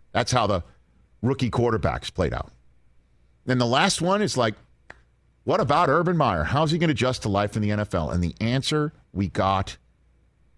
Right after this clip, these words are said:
right at the outset of December when he was fired.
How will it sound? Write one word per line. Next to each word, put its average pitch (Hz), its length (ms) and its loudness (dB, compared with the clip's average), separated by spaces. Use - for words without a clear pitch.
right 127 300 2
at 147 120 0
the 120 100 2
outset 127 320 0
of 98 80 0
December 107 640 0
when 90 160 -2
he 87 60 0
was 78 140 -2
fired. 67 440 -2